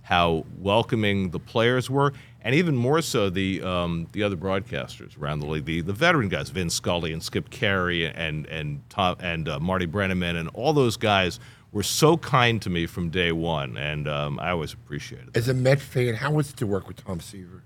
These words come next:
Speaker 1: I never worked with Seaver, but, you know, being a colleague of his
Speaker 2: That's
Speaker 1: was
Speaker 2: what I
Speaker 1: pre-,
Speaker 2: meant, a
Speaker 1: was pretty
Speaker 2: colleague.
Speaker 1: awesome. I mean, the, just sitting on a bus and, and having a,
Speaker 2: Yeah.
Speaker 1: a, you know, casual conversation with Tom Seaver was pretty,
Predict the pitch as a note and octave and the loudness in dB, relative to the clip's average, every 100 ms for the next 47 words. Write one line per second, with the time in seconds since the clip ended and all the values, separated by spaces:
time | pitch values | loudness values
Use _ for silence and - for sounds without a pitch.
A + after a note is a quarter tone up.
0 | - B2+ - C3 A2+ A#3+ - A2 D2+ - | 0 4 4 4 2 0 0 -2 -2 -2
1 | G2 E2 F#2 G2+ D#2+ F#2 F2 - G#2 E2 | -2 0 0 -2 0 0 0 0 0 0
2 | E2 G#2 G#2 E2+ - B2 C3 C3 G2+ E2 | 0 2 2 0 0 4 6 6 2 0
3 | D#2 F#2+ E2 E2+ F#2 C3 A2 G#2+ A2 G2 | -2 0 2 2 6 6 6 2 2 0
4 | - E3 A#2+ F#2 F#2 B2+ C3+ - C#2 C#2 | 0 2 2 0 4 4 6 2 -2 -4
5 | C#2+ F2 F2 F2 E2 F#2+ F2+ E2 F2+ - | -4 -2 -2 -2 -4 -4 -6 -6 -4 -2
6 | B2 G#2+ F#2+ F#2 D#2 A2+ A2 - A2 F#2 | 0 2 0 -2 -2 -2 -2 -2 -4 -4
7 | D#2 F#2 F2 F#2+ F#2 F2 E2+ F2 E2+ E2 | -4 -4 -2 -2 -2 -4 -2 -4 -4 -8
8 | - - - - C3 F2+ - G#2+ G#2 G#2 | -10 -16 -20 -6 -2 -2 0 0 2 0
9 | G2 - A2 F#2+ G2 A#2+ A2+ A#2+ F#2 - | -2 0 0 0 0 0 0 0 -4 -2
10 | G#2+ E2+ - B2 F#2+ E2+ F2 - - - | -2 0 0 0 0 -2 -2 -4 -8 -18
11 | - - - - - A#2+ G#2 | -20 -20 -20 -4 0 2 2